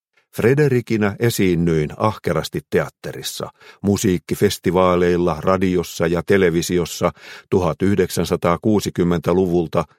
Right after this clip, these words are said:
pitkälle kaksituhattaluvulle saakka, kunnes suomalaisen iskelmän ja tanssimusiikin soittaminen alkoi hiipua valtakunnallisilla kanavilla. Junttidiskon kuningas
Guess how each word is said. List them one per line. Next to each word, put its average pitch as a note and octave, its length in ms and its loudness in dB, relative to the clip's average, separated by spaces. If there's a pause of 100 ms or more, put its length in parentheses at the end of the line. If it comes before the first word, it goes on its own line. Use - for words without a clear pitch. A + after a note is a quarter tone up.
(280)
pitkälle A2+ 540 -2
kaksituhattaluvulle E2 1300 -2
saakka, - 640 -10 (440)
kunnes F2+ 560 0 (140)
suomalaisen F#2 720 2
iskelmän F2+ 560 0
ja E2+ 160 0
tanssimusiikin E2+ 880 -2
soittaminen D#2+ 720 0 (400)
alkoi F2+ 480 0
hiipua E2+ 520 0
valtakunnallisilla D2 1080 -4
kanavilla. - 680 -8 (1400)
Junttidiskon G2 800 2
kuningas G2+ 640 2